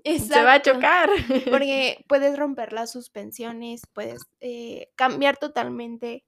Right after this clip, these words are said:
Speaker 2: en un dos por tres tu carrera. Después, Checo Pérez, sabemos, se lleva la victoria,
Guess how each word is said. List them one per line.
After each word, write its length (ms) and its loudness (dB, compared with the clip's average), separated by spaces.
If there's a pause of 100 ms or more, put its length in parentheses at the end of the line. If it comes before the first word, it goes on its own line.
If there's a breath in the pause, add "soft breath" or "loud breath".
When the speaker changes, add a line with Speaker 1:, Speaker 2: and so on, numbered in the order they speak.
(160)
Speaker 2:
en 160 -10
un 100 -8
dos 160 -14
por 160 -16
tres 260 -20
tu 120 -20
carrera. 260 -20 (1400 soft breath)
Después, 540 -8
Checo 300 -4
Pérez, 300 -2 (240)
sabemos, 480 -6
se 120 -6
lleva 300 -6
la 460 -4
victoria, 600 -6